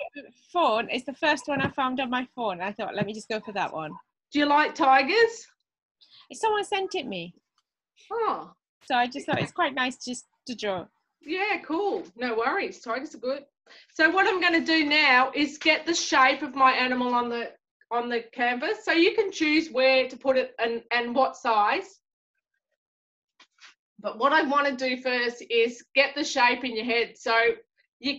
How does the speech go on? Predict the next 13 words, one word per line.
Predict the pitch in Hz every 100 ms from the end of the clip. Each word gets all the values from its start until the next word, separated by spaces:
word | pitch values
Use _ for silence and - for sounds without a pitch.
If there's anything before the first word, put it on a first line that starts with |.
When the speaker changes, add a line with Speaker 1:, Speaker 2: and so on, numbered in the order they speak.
| -
Speaker 2:
cut | 330 330 -
around, | 277 254 262 269 233 - - -
cut | 269 262
around | 240 233
the | 233 214
animal. | 226 240 190 - _ _ _ _ _ _ _ _ _ _ _ _ _
So | - 262 262
get | 311
the | 311
scissors | 311 302 269 277
to | -
your | 269
photo, | 254 247 269 240